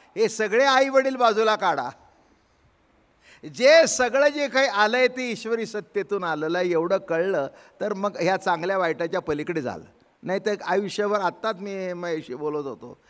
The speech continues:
हे सगळे या कर्मकांडामध्ये अडकून पडलेले आहेत. यज्ञ करा, या करा, स्वर्गाला जा, खाली या, कोण यज्ञ करणारा वर जाऊन खाली आलाय?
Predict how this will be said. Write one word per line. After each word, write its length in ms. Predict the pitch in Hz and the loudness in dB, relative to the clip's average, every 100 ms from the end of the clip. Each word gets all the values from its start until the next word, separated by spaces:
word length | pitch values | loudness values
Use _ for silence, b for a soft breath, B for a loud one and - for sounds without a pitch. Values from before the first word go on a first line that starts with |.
| b 151 | b -12
हे 120 | 180 | -8
सगळे 320 | 185 185 202 | -6 -4 -2
या 100 | 202 | -2
कर्मकांडामध्ये 880 | 202 175 185 180 175 170 175 175 170 | -2 -4 -2 -2 -2 -2 -4 -2 -2
अडकून 340 | 147 - 160 | -4 -8 -12
पडलेले 360 | 139 104 110 101 | -12 -12 -16 -18
आहेत. 100 | - _ _ _ _ _ _ _ _ _ 143 | -20 _ _ _ _ _ _ _ _ _ -6
यज्ञ 340 | 185 185 196 | -6 -6 -8
करा, 320 | 180 185 196 | -4 0 0
या 280 | 185 170 196 | 0 -2 -2
करा, 380 | 196 175 196 196 | -2 -4 -2 -4
स्वर्गाला 580 | 180 165 165 190 196 180 | -4 -6 -4 -4 -2 -2
जा, 220 | 185 196 - | -2 -4 -4
खाली 320 | 143 170 185 | -8 -6 -4
या, 180 | 185 190 | -4 -4
कोण 520 | - 185 220 214 190 b b | -4 -4 -4 -6 -10 b b
यज्ञ 320 | 180 185 196 | -4 -2 -2
करणारा 480 | 190 185 180 185 190 | -2 -2 -2 -2 0
वर 240 | 180 185 | 0 -2
जाऊन 260 | 180 175 180 - | -2 -4 -4 -10
खाली 200 | 147 170 | -8 -6
आलाय? 380 | 151 139 139 | -4 -6 -10